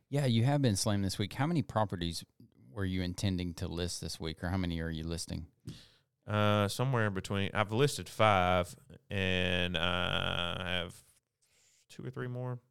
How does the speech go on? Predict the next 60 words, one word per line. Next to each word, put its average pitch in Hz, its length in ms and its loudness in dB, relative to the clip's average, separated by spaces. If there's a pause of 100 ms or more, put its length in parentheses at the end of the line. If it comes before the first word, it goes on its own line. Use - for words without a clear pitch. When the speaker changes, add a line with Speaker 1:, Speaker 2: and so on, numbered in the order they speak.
Speaker 2:
probably. 98 240 4
Speaker 1:
Okay. 76 80 -2 (360)
So - 140 -12 (140)
that's 107 220 2
a 107 60 2
busy 92 340 -2
week, 80 340 -6
right? 92 220 -2 (320)
Speaker 2:
Yeah, 98 160 4
it's, 104 280 0
it, 95 200 -2
I - 40 -6
mean, 87 220 -4 (160)
it, - 240 -16
it, - 180 -12 (160)
this 104 120 -14
has 113 80 -14
been 80 140 -14
a - 20 -16
hard - 200 -12
week. - 180 -16 (840)
Speaker 1:
So 156 320 10 (220)
is 127 180 6
the, 107 160 4 (480)
uh, 92 180 -4
we 92 80 -2
can 92 60 -4
talk 92 200 -2
about 85 220 0
the 87 60 -4
market 82 320 -4
later. 85 180 -4
I 87 40 -4
was 87 100 -8
gonna 92 140 -2
ask 92 180 -2
you 90 60 -6
about 87 120 -2
the 87 60 -6
market, 85 360 0 (260)
if 92 160 -10
you 87 60 -6
thought 85 260 0
anything 85 520 -2
was - 200 -8
picking 85 340 0
up 85 200 -2
or - 60 -10
slowing 90 380 4
Speaker 2:
If 110 80 6
Speaker 1:
down. 127 80 10
Speaker 2:
you 156 80 12
wanna 170 160 12
know 151 120 12
about 139 220 10
the 110 60 6
market, 110 380 8
you 87 180 0
gotta 101 200 0
click - 440 -4